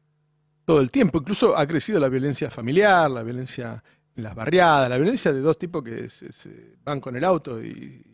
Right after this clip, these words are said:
se bajan a cagarse a trompadas. Este, hubo dos casos. Uno referido a este chico libertario, streaming, que fue golpeado como por veinte personas. Yo, este,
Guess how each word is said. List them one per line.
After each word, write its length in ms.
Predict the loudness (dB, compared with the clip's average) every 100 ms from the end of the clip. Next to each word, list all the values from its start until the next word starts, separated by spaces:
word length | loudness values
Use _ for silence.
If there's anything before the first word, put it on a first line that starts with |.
| _
se 100 | -16
bajan 300 | -14 -12 -12
a 80 | -14
cagarse 320 | -12 -12 -12
a 60 | -18
trompadas. 640 | -12 -2 -2 -2 -8 -14 _ _ _ _ _
Este, 880 | 0 0 0 4 4 2 -4 -12 -16 _ _ _ _ _ _ 2
hubo 200 | 6 6
dos 160 | 4
casos. 540 | -2 -12 -12 -18 -18 _ _ _ _ _
Uno 360 | -2 0 0 -2
referido 680 | -4 -6 -6 0 2 2 -2
a 80 | -10
este 320 | _ -10 -10
chico 840 | -12 -12 -8 -8 -8 -12 -18 -20 -20
libertario, 840 | -16 -14 -10 -4 0 0 -2 -6
streaming, 560 | -10 -4 -2 0 -2 -4 -8 _ _ _ _ _
que 80 | -14
fue 540 | -4 -2 -2 -8 -8
golpeado 560 | -8 -4 2 4 4 2
como 260 | -6 -12
por 220 | -10 -4
veinte 240 | -2 -2 -4
personas. 520 | -4 2 2 2 -4 -2
Yo, 100 | -2
este, 520 | 0 0 0 -2